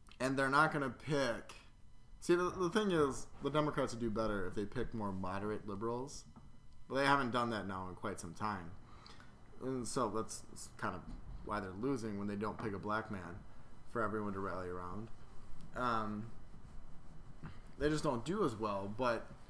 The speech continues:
if you just open it up and you took away the power of the swing states, which are gonna be by rule more moder-, moderate,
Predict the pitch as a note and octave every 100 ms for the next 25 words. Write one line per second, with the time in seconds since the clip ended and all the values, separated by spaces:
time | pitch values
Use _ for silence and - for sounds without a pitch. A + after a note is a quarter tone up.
0 | - - - - D3 D#3+ E3 D3+ D3+ D#3
1 | D3+ C3+ C#3 D#3+ C#3 B2 B2+ B2 A#2 G#2
2 | - - D#3+ D3+ C#3 B2 G#2+ C3 C3 A#2
3 | G2+ - D#3 F3+ E3+ - G2 G2+ - G2+
4 | A2+ A2+ A2 A2+ A2 G#2 G2+ C3+ D3+ A#2
5 | A#2 G#2 G#2+ - - G#2 B2 A#2 F2+ F#2